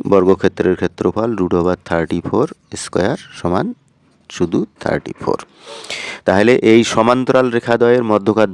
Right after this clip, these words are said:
দূরত্বই হবে সেই বর্গক্ষেত্রের বাহু। বাহুকে যদি আমরা স্কয়ার করি, ক্ষেত্রফল হবে থার্টি ফোর। এটা ঢাকা ইউনিভার্সিটি বারো তেরো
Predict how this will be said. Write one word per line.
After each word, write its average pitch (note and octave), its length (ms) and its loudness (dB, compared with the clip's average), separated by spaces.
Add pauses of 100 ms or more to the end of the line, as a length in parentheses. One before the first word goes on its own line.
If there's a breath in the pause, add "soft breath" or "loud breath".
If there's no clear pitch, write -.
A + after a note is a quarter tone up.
দূরত্বই A2 540 4
হবে G#2+ 160 2 (100)
সেই G2 200 2
বর্গক্ষেত্রের F#2+ 720 2
বাহু। A2 160 4 (500 loud breath)
বাহুকে G2+ 300 2 (100)
যদি G2+ 120 -2 (100)
আমরা G2 140 -2 (160)
স্কয়ার F#2+ 280 -2
করি, A2+ 120 -2 (100)
ক্ষেত্রফল F#2 480 0
হবে F#2 140 0 (100)
থার্টি D#2 340 -4
ফোর। D2+ 140 -2 (480 loud breath)
এটা F#2+ 120 2 (120)
ঢাকা F2+ 260 0
ইউনিভার্সিটি F#2+ 600 -2 (240)
বারো F2 260 0
তেরো E2+ 200 2